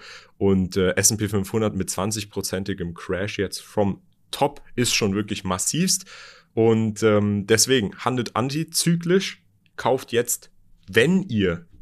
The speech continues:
langfristig interessiert an den Märkten seid, sei es der S and P fünfhundert, der Nasdaq,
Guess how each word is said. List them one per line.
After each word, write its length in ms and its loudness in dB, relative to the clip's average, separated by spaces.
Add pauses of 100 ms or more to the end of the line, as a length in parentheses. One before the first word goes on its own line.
(120)
langfristig 760 -2
interessiert 640 -4
an 160 0
den 120 0
Märkten 400 -2
seid, 320 -2
sei 220 0
es 140 -2
der 100 -6
S 100 -10
and 100 -14
P 60 -16
fünfhundert, 640 -4 (240)
der 100 -6
Nasdaq, 600 -2